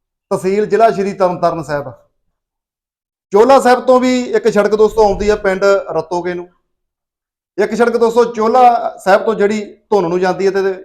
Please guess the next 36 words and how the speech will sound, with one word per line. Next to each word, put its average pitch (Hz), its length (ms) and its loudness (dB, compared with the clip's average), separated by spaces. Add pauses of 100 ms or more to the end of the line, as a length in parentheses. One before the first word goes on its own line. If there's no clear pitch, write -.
(160)
ਇਸੇ, 196 560 -2
ਅਹ, 160 280 -2
ਸੜਕ 170 240 -8
ਤੋਂ 190 220 -8
ਵੀ 185 100 -4
ਜਿਹੜੇ 175 180 -2
ਇੱਕ 175 180 -4
ਰਸਤਾ 165 280 -4
ਨਿਕਲਦਾ 165 380 -4
ਉਹ 165 160 -4
ਪਿੰਡ 151 200 -6
ਰਤੋਕੇ 151 540 -6 (160)
ਆ 135 100 -4
ਜਾਂਦਾ। 135 340 -8 (520)
ਘੜਕਾ 165 240 0
ਪਿੰਡ 175 220 -4
ਥੋੜੀ 175 240 -4
ਦੂਰੀ 151 260 -6
ਤੇ 160 160 -8
ਆ, 151 100 -8 (460)
ਰੂੜੀ 170 260 -2
ਵਾਲਾ 190 140 2
ਪਿੰਡ 180 220 -4
ਬਿਲਕੁਲ 175 380 -4
ਲਾਗੇ 127 300 -6
ਆ। 117 40 -14 (1900)
ਠੀਕ 160 100 -4
ਆ 190 40 0
ਜੀ। 196 140 -6
ਸੋ - 380 -12
ਮਾਝੇ 202 320 2
ਦਾ 262 120 4
ਪਿੰਡ 226 220 0
ਆ 226 60 6
ਦੋਸਤੋ, 226 300 2
ਵੀਰ 214 200 0